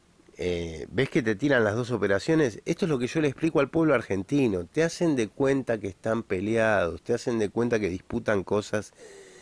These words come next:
eh, diferentes y arman juntos lo que ocurre, a ver si lo entienden.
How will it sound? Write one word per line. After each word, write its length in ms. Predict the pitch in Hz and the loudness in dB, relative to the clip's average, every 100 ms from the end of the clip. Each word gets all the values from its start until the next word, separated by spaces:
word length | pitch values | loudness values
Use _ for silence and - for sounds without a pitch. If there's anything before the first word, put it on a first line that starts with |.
| - - - | -20 -20 -14
eh, 640 | 85 82 80 78 - - - - - - _ - | -10 -8 -8 -8 -10 -12 -18 -20 -20 -20 _ -12
diferentes 1000 | 95 92 - 92 98 107 98 78 82 _ | -8 -8 -2 0 2 2 0 -4 -12 _
y 220 | 139 143 | -4 0
arman 420 | 160 185 190 175 147 | 2 4 4 2 0
juntos 1160 | - 214 240 240 175 117 - 101 90 - - - | 0 2 4 4 4 2 2 2 2 -2 -14 -8
lo 240 | 90 95 | -2 0
que 100 | 95 | 0
ocurre, 720 | 95 120 139 127 98 95 80 | -2 2 2 2 2 -2 0
a 80 | 95 | 2
ver 180 | 170 214 | 4 2
si 160 | - 165 | 2 2
lo 100 | 147 | 2
entienden. 1040 | 139 - 202 214 170 107 92 85 73 69 | 2 2 4 6 4 2 -2 -6 -8 -16